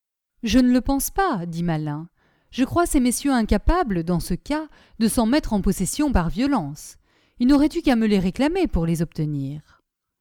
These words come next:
Monsieur le sénateur n'a-t-il pas fait brûler des papiers dans son parc ? »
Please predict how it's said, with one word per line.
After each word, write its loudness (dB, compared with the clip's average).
Monsieur 4
le 4
sénateur 2
n'a-t-il 2
pas 4
fait -2
brûler 0
des 0
papiers 0
dans 0
son -2
parc ? » -6